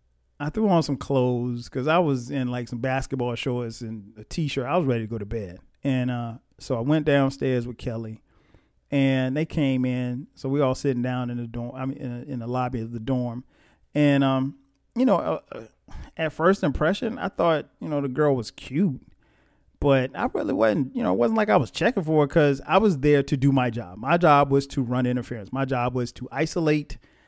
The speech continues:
and <laughs> take care of, <laughs> take care of business. So anyway, uh, we kinda moved over to, like, one of this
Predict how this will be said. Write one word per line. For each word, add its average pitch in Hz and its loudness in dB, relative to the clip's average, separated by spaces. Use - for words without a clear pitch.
and 127 0
<laughs> - -2
take 143 -4
care 131 -2
of, 127 -4
<laughs> - -6
take 131 0
care 139 0
of 120 -6
business. 117 -2
So 135 4
anyway, 139 4
uh, 131 0
we 151 2
kinda 160 2
moved 131 0
over 127 0
to, 131 -8
like, 120 -4
one 127 -2
of 120 -2
this - -8